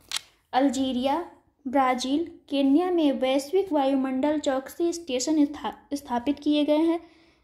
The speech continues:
जबकि भारत में यह अभी स्थापित नहीं हुए हैं। उल्लेखनीय है कि मई दो हज़ार ग्यारह में हिमाचल प्रदेश और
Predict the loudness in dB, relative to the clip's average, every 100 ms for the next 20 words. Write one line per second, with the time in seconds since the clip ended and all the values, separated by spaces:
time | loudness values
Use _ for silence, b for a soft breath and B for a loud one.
0 | -4 -4 2 2 4 2 2 2 4 4
1 | 4 2 -2 -10 _ _ _ _ _ -2
2 | 0 -2 -4 -6 -4 2 2 2 0 0
3 | -2 -2 -4 0 4 4 2 -4 -4 4
4 | 6 6 4 2 2 0 0 0 0 2
5 | 4 2 2 -4 -4 -4 -4 -2 2 0
6 | 0 0 0 -2 -12